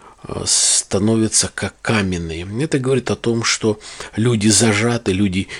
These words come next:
не привыкли ни к каким большим концертам, они не привыкшие, э, к такому хорошему,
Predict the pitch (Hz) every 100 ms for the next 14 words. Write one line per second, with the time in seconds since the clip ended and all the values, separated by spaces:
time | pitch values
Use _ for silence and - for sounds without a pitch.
0 | - 110 113 113 113 120 120 92 92 98
1 | - 101 - 117 104 98 95 92 - 107
2 | - - 104 - 107 95 - 90 90 107
3 | 107 101 107 101 120 - - 113 110 -
4 | - - - - 92 - - 104 110 104
5 | 101 98 _ _ - 101 - 117 110 107
6 | 104 - - - - - - 113 104 104
7 | 101 - 104 98 98